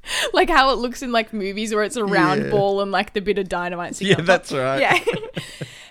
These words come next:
Speaker 1: Anyway, so she sits next to him, and a little while later, she then is seen walking up to the captain now with a new note. Uh, I'm not actually so, sure what it said, but it was basically demanding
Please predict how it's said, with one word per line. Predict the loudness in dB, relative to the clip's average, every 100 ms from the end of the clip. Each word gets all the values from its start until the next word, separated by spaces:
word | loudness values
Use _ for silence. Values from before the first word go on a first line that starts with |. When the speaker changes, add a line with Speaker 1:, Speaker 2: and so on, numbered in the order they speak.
| -8 -2
Speaker 1:
Anyway, | 2 2
so | 2 4 4 2 -6
she | -2 0
sits | 2 2 2
next | -2 -2
to | -4
him, | -2 0
and | -2 -4 -8 _ -12
a | -4
little | -2 -2
while | 2 4 4
later, | 2 0 -2 -4 -8
she | -12 -8 -8
then | -6 -4 -2 -4
is | -8 -6
seen | -6 -6 -6
walking | -6 -8 -8 -10
up | -10 -10
to | -14
the | -14
captain | -2 -2 -2 -6 -4
now | -4 -4
with | -8 -10
a |
new | -6 -2 0
note. | -2 -4 -10 -20 -18 -4
Uh, | -2 -2 -4 -10
I'm | -8
not | -4
actually | -4 -4 -8 -8
so, | -6 -6 -6 -8 -16 _ _ _ -14
sure | -4 -2 0
what | -2
it | -6
said, | -4 2 2 2 0
but | 4 4 2
it | -4
was | -4
basically | -4 -6 -6 -10 -6 -8
demanding | -6 -4 -2 -4 -4 -8 -8 -10